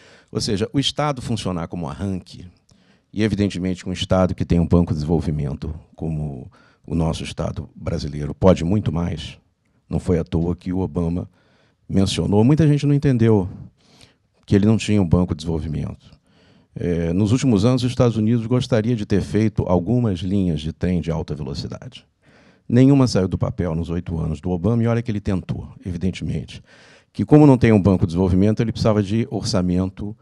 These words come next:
fiscal. E precisava aprovar esse orçamento no Congresso, onde ele não tinha maioria. Isso explica boa parte. Faltou juros baixos lá, faltou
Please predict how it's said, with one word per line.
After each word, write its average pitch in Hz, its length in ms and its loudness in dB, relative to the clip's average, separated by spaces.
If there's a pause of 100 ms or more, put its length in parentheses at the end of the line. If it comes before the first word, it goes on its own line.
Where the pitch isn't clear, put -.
(120)
fiscal. - 500 -4 (680)
E 92 60 -2
precisava 85 400 -2
aprovar 82 380 -4
esse - 120 -10
orçamento 85 480 -2
no 90 120 -6
Congresso, 87 520 -4
onde 85 140 -6
ele 85 80 -4
não 92 160 0
tinha 80 340 -8
maioria. 95 540 -6 (600)
Isso - 220 0
explica 92 380 2
boa 101 180 8
parte. - 560 -8 (380)
Faltou 180 840 12
juros 120 300 8
baixos 127 460 6
lá, 135 200 4 (1800)
faltou 110 1120 8